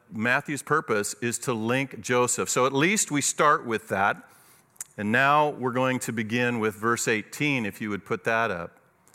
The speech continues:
So Matthew jumps right in the story. This is how the birth of Jesus, the Messiah, came about. His mother Mary was pledged to be married to Joseph,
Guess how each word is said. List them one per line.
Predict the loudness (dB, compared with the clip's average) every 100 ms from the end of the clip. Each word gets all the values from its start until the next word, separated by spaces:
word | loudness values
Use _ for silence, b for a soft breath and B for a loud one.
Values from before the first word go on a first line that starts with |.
| b b b b
So | -2
Matthew | 2 2 0
jumps | 0 0 4
right | 4 4
in | 2
the | -4
story. | -4 0 2 0 -4 -20 _ _
This | -6 -2
is | 2
how | 2
the | 2
birth | 2 2 0
of | -6
Jesus, | -2 -2 0 0 0 0
the | 0
Messiah, | 0 0 2 4 6 4 2
came | 0 -2
about. | 0 4 6 4 2 -6 B B B B B B _ -6
His | 2
mother | 2 4
Mary | 4 4
was | 4 -2
pledged | 2 2 2 -4
to | -4
be | 0
married | 2 2 0
to | -4
Joseph, | -2 -2 -4 -6 -8 -10